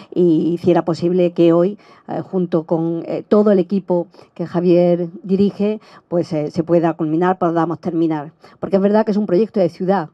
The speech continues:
no es solamente un evento deportivo, sino ya veis que es un evento que va mucho más allá en cuanto a planificación, en cuanto a organización y en cuanto a promoción. O sea, Marbella es, eh, y tiene unas condiciones, yo creo, inmejorables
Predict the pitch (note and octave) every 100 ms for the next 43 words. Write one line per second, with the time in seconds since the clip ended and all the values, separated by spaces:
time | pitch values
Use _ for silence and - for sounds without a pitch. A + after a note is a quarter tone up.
0 | _ F3+ G3 G3 G#3 G3 F#3 F3+ F3 F3+
1 | F3+ E3+ D#3+ D#3 - A#3+ B3+ D4 A#3+ F3+
2 | E3+ E3+ F3+ G3 F#3+ E3+ F#3+ F#3 F3+ F#3+
3 | F#3+ F#3 F#3+ F#3+ - F#3+ F3 F3 F3+ G3+
4 | A3 - - - F#3+ F#3+ F3 F3 E3+ F3
5 | E3 E3 F#3+ F3+ D#3+ A3+ B3+ B3+ A3 F#3+
6 | F3+ F3+ D#3+ E3+ F3 F3+ F3 A3+ C#4 C#4+
7 | A#3 G3+ F#3+ F3+ E3+ F3 F3 D3+ A3+ B3
8 | F3 - _ - _ - E3+ F3+ F3+ G#3
9 | A3 G#3+ G#3+ G3+ G3+ F#3 - F#3+ F#3 F3
10 | E3 F3+ G3+ G#3 G#3+ G3+ G3 F#3 G3+ G3
11 | F#3 G#3+ G#3 G3 F#3 G3+ G3 G3 F3+ -
12 | F#3+ A3+ A#3+ C4